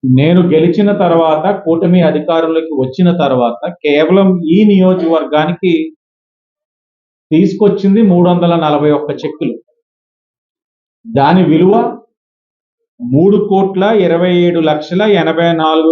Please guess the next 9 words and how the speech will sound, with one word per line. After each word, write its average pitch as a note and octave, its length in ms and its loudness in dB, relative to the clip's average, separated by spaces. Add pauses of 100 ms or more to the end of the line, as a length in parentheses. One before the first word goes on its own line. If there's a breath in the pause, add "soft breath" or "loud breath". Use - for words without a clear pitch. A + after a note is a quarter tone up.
వేల D#3 180 2 (240)
నూట E3 240 0 (180)
డెబ్బై D3+ 280 0 (120)
ఏడు D3+ 200 2
రూపాయలని E3+ 600 0
చాలా D#3+ 160 0 (100)
గర్వంగా D3+ 420 -2 (100)
చెప్తా D3 260 -4 (100)
ఉన్నా. A2 200 -4